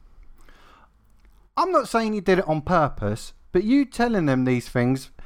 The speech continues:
made them see me as someone they shouldn't interact with because you have interest in me. It's just a shitty situation,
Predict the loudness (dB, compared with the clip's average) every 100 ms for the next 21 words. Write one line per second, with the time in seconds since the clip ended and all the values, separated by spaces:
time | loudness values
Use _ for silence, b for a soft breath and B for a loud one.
0 | b b 2 2 0 0 -2 -8 0 2
1 | 2 2 2 0 -4 0 2 2 0 -2
2 | 0 -2 0 -4 0 0 0 -2 -4 -4
3 | -6 -4 -2 -2 B B B 0 0 0
4 | 0 0 -4 -4 -4 -4 -4 -6 -8 _
5 | _ _ _ -2 2 2 2 0 0 -2
6 | -4 -4 -2 0 0 -2 -6 -6